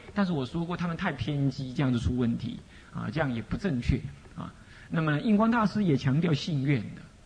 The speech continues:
啊，也强调信愿，不是说中国人没有，但是呢，日本人太偏了。那么，但是有人就是以信心坚固而成就的，那就是十八愿。但是也有一种人呢，是怎么样？他平常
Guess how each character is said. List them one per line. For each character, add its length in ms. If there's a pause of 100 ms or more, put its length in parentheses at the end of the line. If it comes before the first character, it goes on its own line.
啊， 120 (300)
也 100
强 180
调 100
信 300
愿， 160 (320)
不 100
是 120
说 180
中 220
国 120
人 140
没 200
有， 180 (420)
但 160
是 160
呢， 220 (840)
日 100
本 120
人 100
太 220 (180)
偏 220
了。 80 (160)
那 80
么， 200 (300)
但 180
是 120
有 280
人 160
就 120
是 80
以 120
信 220
心 220
坚 280
固 200 (120)
而 160
成 280
就 240
的， 80
那 100
就 80
是 80
十 60
八 240
愿。 80 (840)
但 220
是 160
也 180
有 160
一 120
种 260
人 240
呢， 100
是 140
怎 140
么 80
样？ 120
他 120
平 200
常 220